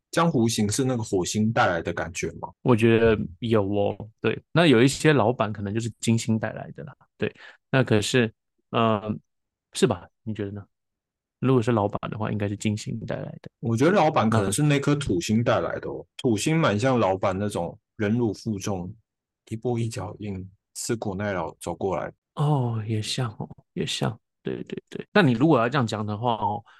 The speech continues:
Speaker 2: 那我根本觉得我的客人们就是那个土星带来的比较多诶。
Speaker 1: 土星带来都是老板吗？
Speaker 2: 为主。
Speaker 1: 那他们所聊的内容有不能公开吗？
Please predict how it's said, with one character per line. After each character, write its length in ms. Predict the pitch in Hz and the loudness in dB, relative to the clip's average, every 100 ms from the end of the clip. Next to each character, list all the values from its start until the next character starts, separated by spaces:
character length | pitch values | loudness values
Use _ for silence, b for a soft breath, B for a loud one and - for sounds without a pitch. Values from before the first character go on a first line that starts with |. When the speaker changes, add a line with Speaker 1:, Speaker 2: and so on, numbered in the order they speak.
| _ | _
Speaker 2:
那 120 | 190 | 4
我 100 | 147 | 4
根 160 | 120 165 | 4 2
本 160 | 147 117 | 2 2
觉 140 | 113 | 0
得 200 | 117 110 - _ _ - | 0 -4 -8 _ _ -6
我 340 | 123 110 113 | -4 0 0
的 80 | 127 | -2
客 240 | 160 220 | 0 2
人 140 | 127 117 | 2 -2
们 180 | 117 107 | -4 -6
就 120 | 131 | -8
是 200 | - 131 | -6 -4
那 80 | 127 | -2
个 80 | |
土 200 | 117 110 | -2 -4
星 180 | 107 120 | -2 -2
带 140 | 123 107 | 0 -2
来 100 | 101 | -4
的 100 | - - | -8 -8
比 60 | |
较 100 | 107 | -8
多 240 | - - 117 | -6 -6 -6
诶。 100 | - _ | -8 _
Speaker 1:
土 140 | 117 98 | -4 -2
星 180 | 131 135 | 0 2
带 120 | 120 | 2
来 100 | 104 | 2
都 120 | 131 | 0
是 140 | 123 | 0
老 180 | 117 90 | 2 2
板 200 | 85 - - | 2 -4 -6
吗？ 80 | - _ - 120 | -18 _ -12 0
Speaker 2:
为 200 | 113 117 | 2 2
主。 260 | - - - _ - | -2 -8 -8 _ 0
Speaker 1:
那 160 | 196 | 2
他 200 | 170 202 | 4 4
们 180 | 196 151 | 4 4
所 220 | 151 117 | 4 2
聊 240 | 107 98 107 | 4 4 4
的 100 | 120 | 2
内 240 | 165 139 | 2 4
容 320 | 104 98 104 110 | 4 2 0 0
有 160 | 110 92 | 0 0
不 160 | 147 | 0
能 160 | 117 104 | 0 2
公 200 | 101 101 | 0 0
开 280 | - 98 92 | -4 -4 -2
吗？ 260 | 87 73 | -4 -6